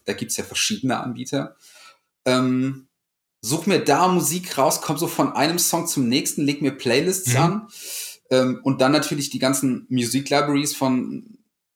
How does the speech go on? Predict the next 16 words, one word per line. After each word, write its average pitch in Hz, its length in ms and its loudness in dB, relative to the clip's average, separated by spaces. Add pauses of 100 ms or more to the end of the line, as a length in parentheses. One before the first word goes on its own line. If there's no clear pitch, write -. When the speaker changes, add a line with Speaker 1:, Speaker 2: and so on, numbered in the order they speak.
(160)
Speaker 1:
von, 139 320 2
von 139 240 2
dir 160 480 2
auch 143 340 4
natürlich, 175 680 -2
äh, 143 220 2
und 139 160 -2
vielen, 160 300 -6
vielen 143 200 0
anderen. 156 560 0 (380)
Da 151 140 4
klicke 170 200 2
ich 160 120 -2
mich 139 160 0
auch 151 240 2
durch, 220 420 2